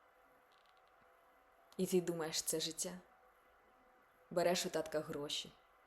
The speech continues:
купуєш собі ляльки і рушники,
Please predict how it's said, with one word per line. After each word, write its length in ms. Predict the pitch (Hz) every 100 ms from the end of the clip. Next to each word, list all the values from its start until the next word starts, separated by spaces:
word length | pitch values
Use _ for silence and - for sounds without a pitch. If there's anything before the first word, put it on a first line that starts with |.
| - - -
купуєш 440 | 185 196 180 -
собі 280 | 165 165 160
ляльки 480 | 185 185 - 151 156
і 100 | 180
рушники, 680 | 180 - 185 165 156 156